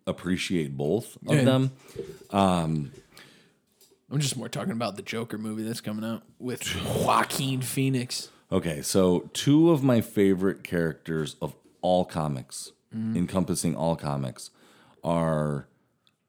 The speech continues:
Speaker 1: D C characters.
Speaker 2: Okay.
Speaker 1: Um, the Green Lantern, or the Green Arrow
Speaker 2: Yep.
Speaker 1: is one of my absolute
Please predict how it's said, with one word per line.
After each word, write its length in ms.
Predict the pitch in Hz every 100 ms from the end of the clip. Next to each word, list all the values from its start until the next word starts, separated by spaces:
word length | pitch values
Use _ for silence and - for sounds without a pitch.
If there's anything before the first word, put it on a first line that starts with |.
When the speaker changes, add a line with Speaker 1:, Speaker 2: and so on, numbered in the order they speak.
| _
Speaker 1:
D 180 | 82 85
C 160 | - 71
characters. 560 | 69 53 - - - - _ -
Speaker 2:
Okay. 160 | 110 - _ _ _ _
Speaker 1:
Um, 500 | 92 80 71 69 65 - -
the 80 |
Green 240 | 80 92 98
Lantern, 400 | 87 85 87 82
or 160 | 104 90
the 160 | 80
Green 380 | 76 87 95 95
Arrow 480 | 76 80 78 78 76 - -
Speaker 2:
Yep. 160 | - -
Speaker 1:
is 140 | 85 78
one 140 | 85
of 60 | 82
my 260 | 80 78
absolute 560 | 80 80 - 80 78 -